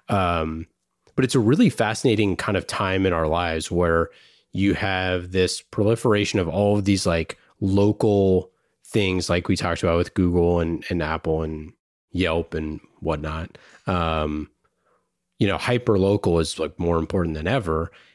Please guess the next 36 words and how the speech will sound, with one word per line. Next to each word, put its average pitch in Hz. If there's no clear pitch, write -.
And 92
if 98
you're 113
a -
local 107
business 95
and 92
you 85
don't 90
have 87
a 80
local 80
strategy, 78
um, 78
you 92
know, 73
you're, 92
you're 95
probably 90
in 78
trouble. 80
So -
I'm 107
curious, 147
like, 104
just -
what 123
are 214
the 160
trends 101
in, 87
you 98
know, 82
h-, -
how 104
important 95